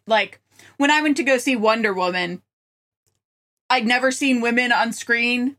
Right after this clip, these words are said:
quite that way before, and so it made me emotional. I feel the same way with Diane Keaton in this movie because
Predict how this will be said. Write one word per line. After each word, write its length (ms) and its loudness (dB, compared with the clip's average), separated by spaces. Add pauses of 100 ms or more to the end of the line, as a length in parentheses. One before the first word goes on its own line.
quite 320 0
that 220 0
way 180 -2
before, 480 -2
and 240 -2
so 140 2
it 100 -2
made 200 0
me 100 0
emotional. 600 -2 (320)
I 60 0
feel 240 -2
the 100 -2
same 240 -2
way 160 2
with 120 0
Diane 280 0
Keaton 300 -8
in 100 -4
this 220 -8
movie 340 -6
because 800 -4